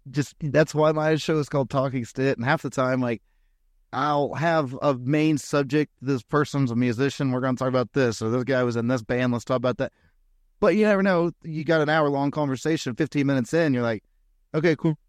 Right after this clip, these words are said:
Cool. Where do you address that? Throw the script away. And wh-, wh-, what else, man? What do you do?" You know, it, it just, it's fun to just, I'm kinda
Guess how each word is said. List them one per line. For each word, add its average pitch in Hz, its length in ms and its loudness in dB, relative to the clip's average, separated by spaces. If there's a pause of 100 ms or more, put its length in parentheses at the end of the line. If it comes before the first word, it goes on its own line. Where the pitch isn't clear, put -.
(100)
Cool. 147 200 0
Where 165 120 2
do 151 60 4
you 123 40 2
address 131 320 0
that? 135 300 0
Throw 139 160 2
the 123 40 -2
script 139 300 -2
away. 113 280 2
And 113 100 -2
wh-, 117 100 -4
wh-, 147 240 -2
what 208 160 2
else, 247 300 0
man? 214 240 2
What 226 80 0
do 262 80 4
you 247 60 2
do?" 139 300 -2
You 190 140 0
know, 170 100 4
it, 147 140 0
it 151 220 -2
just, 143 320 -2
it's 139 180 -4
fun 147 460 0
to 117 60 -2
just, 104 360 -4 (420)
I'm 127 60 -8
kinda 165 240 4